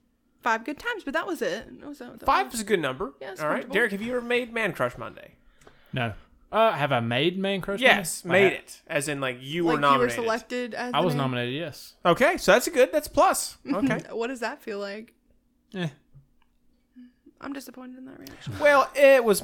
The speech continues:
Speaker 2: it was more of a, like, he appreciates the gesture,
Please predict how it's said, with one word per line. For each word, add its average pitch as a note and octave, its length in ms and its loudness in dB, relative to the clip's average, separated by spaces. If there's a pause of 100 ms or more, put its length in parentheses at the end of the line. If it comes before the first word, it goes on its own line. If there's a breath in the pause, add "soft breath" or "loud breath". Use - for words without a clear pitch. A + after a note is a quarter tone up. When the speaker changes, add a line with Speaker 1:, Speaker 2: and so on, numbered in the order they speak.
(120)
Speaker 2:
it A3 60 0
was G#3+ 140 2
more A3+ 160 2
of G3+ 80 2
a, F3+ 80 4
like, D3 340 0 (1300)
he E3+ 180 -2
appreciates D#3+ 580 -6
the - 60 -16
gesture, - 560 -18